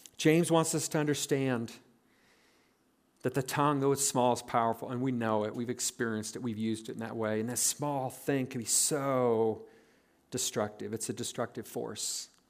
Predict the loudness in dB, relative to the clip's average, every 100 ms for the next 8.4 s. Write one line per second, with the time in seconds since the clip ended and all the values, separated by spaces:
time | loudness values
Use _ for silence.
0 | _ _ _ _ _ _ _ _ _ _
1 | _ _ _ _ _ _ _ _ _ _
2 | _ _ -6 -2 2 4 8 8 8 4
3 | 0 4 6 6 6 4 0 4 6 6
4 | 2 2 0 2 2 0 -2 -4 0 2
5 | 2 2 -2 0 -2 -2 -4 -2 -2 -2
6 | -2 -2 -2 -4 -2 -2 -2 -4 -6 -10
7 | -20 -20 _ _ _ -8 -2 2 2 2
8 | 2 2 2 -2